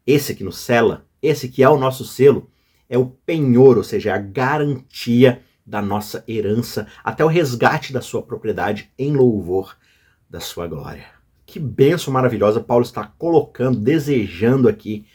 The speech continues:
sobre a igreja de Éfeso e, consequentemente, aqui sobre nós também, que somos a igreja de Cristo, né? Toda essa introdução, na verdade, ela é composta aqui no texto original, numa única sentença, num único fôlego, numa única respirada.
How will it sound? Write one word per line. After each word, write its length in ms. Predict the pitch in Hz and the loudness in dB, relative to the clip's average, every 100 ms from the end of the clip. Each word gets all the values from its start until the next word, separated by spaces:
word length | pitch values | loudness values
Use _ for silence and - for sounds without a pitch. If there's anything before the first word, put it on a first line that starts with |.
| _ | _
sobre 460 | _ - 107 107 107 | _ -6 -2 -2 -4
a 100 | 107 | -8
igreja 340 | 92 90 92 95 | -6 -4 -4 -6
de 140 | 85 | -4
Éfeso 360 | 87 127 - 247 | -4 -4 -10 -12
e, 40 | |
consequentemente, 880 | 254 214 208 214 175 - 117 139 127 | -6 -6 -4 -6 -8 -6 -4 -4 -8
aqui 180 | - 135 | -14 -14
sobre 300 | - 151 147 | -8 -6 -2
nós 320 | 120 143 - | 0 0 0
também, 460 | 139 107 98 131 131 - - _ | -4 -2 0 0 -4 -16 -20 _
que 80 | |
somos 360 | - 123 127 117 | -8 -2 0 2
a 40 | |
igreja 560 | 113 101 101 147 147 113 | 0 0 2 4 2 -2
de 140 | 85 | -6
Cristo, 460 | 82 82 85 - - | -12 -14 -14 -14 -18
né? 280 | 80 131 147 _ _ _ _ _ | -12 -10 -10 _ _ _ _ _
Toda 220 | - 175 | -6 -2
essa 180 | 156 - | -2 -2
introdução, 760 | 135 151 131 120 - 123 135 - _ _ - | -2 0 0 -2 2 4 4 0 _ _ -4
na 80 | |
verdade, 360 | 127 135 123 131 | 2 4 4 4
ela 80 | 147 | 2
é 40 | |
composta 800 | 147 165 160 127 123 156 160 - | 2 0 0 2 4 4 4 -4
aqui 200 | 104 110 | -10 -4
no 220 | 107 95 | -2 -2
texto 300 | 87 107 - | 0 -2 0
original, 420 | 101 90 107 127 127 | -4 -2 0 0 0
numa 240 | 143 156 | 0 4
única 400 | 165 254 294 - | 6 6 4 0
sentença, 580 | 247 214 208 147 143 139 | -2 0 2 2 2 2
num 140 | 127 | 0
único 260 | 196 247 - | 2 0 -4
fôlego, 520 | - - 156 151 113 | -8 -6 0 2 4
numa 180 | 120 131 | 2 2
única 280 | 165 214 180 | 2 0 0
respirada. 640 | 170 - - 120 120 135 | -4 -6 0 4 6 4